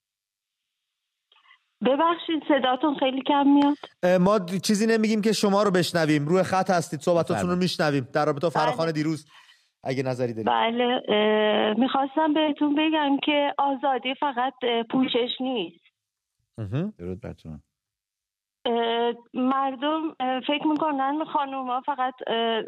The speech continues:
Speaker 1: برای پوشش دارن اعتراض می‌کنن. نه، ما برای همه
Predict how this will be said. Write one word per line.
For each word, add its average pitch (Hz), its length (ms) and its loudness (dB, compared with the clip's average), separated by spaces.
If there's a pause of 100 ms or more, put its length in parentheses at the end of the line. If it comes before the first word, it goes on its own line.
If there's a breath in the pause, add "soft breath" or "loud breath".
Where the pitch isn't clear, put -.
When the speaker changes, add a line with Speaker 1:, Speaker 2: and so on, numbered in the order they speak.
(400)
Speaker 1:
برای 240 300 0
پوشش 247 560 -2
دارن 175 300 -2
اعتراض 185 500 -4
می‌کنن. 196 560 -6 (380 soft breath)
نه، 277 320 0
ما 233 200 -2
برای 277 400 -2
همه 269 460 0